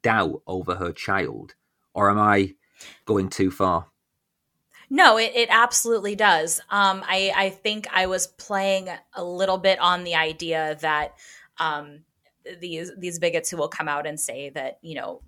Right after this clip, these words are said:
Speaker 2: uh, same-sex parents aren't really parents,
Speaker 1: Mm.
Speaker 2: regardless of whether they've given birth or not.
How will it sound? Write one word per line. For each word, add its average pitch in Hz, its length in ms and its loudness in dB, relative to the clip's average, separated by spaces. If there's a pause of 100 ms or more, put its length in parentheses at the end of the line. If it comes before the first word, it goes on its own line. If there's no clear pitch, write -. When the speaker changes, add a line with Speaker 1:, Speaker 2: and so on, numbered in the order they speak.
Speaker 2:
uh, 62 400 -14 (320)
same-sex 156 640 -4
parents 151 440 -6
aren't 156 260 -8 (100)
really 160 520 -8
parents, 151 580 -4
Speaker 1:
Mm. 95 40 -6
Speaker 2:
regardless 139 440 -8
of 151 80 -18
whether 143 260 -12
they've 143 180 -10
given 147 260 -14
birth - 260 -14
or 147 40 -18
not. 147 200 -10